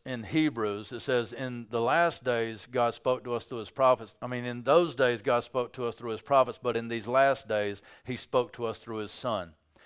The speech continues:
The book goes on to say, if they were not, uh, i-, if, if God did not take it easy on them, if God did not overlook their sin and they received punishment because they disbelieved them, how much greater will your punishment be if you spurn the word of God, if you spurn the Christ who has come, the Messiah?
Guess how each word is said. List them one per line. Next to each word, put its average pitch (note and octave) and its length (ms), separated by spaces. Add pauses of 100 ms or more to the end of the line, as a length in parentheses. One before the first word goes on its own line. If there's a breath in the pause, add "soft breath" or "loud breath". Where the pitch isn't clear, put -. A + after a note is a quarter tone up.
(300 loud breath)
The B2+ 80
book C3 260
goes B2+ 240
on E3 220
to C3 100
say, G#2 500 (300 soft breath)
if D#3+ 320
they C#3+ 260
were E3 220
not, E3+ 420 (440)
uh, A#2+ 360
i-, C3 160
if, C3 260
if A#2+ 160
God C#3 280
did C#3+ 100
not C#3+ 260
take D3 240
it C3 80
easy D3 300
on A#2 240
them, G#2+ 260
if A2 140
God C3 220
did C3 100
not C3 140
overlook C3 360
their C3+ 200
sin A2+ 260
and A2 100
they C3 160
received B2+ 400
punishment A2 460
because A#2 240
they A2+ 140
disbelieved A2 600
them, A#2+ 300 (280 loud breath)
how C#3+ 200
much C3 340
greater C3+ 400
will A#2+ 140
your B2+ 180
punishment A2+ 560
be G#2 240 (180 loud breath)
if G#2+ 140
you A#2+ 100
spurn A#2 580
the A2 80
word A2 200
of G2 140
God, G#2 300
if - 100
you A2+ 80
spurn A2+ 420
the G2 100
Christ G2+ 540
who G#2+ 100
has F2+ 140
come, G2 280
the F2+ 60
Messiah? F2 440